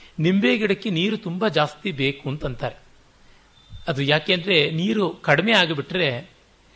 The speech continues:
ಹೂವೇ ಉದುರು ಬಿಡುತ್ತೆ, ಅದು ಹಣ್ಣು ಆಗೋದೇ ಇಲ್ಲ.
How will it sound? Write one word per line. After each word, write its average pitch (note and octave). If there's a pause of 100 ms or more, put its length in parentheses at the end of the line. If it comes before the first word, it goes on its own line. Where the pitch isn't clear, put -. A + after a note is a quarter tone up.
(260)
ಹೂವೇ A#3+
ಉದುರು F3+
ಬಿಡುತ್ತೆ, C#3+ (760)
ಅದು E3
ಹಣ್ಣು E3+ (340)
ಆಗೋದೇ E3
ಇಲ್ಲ. C3+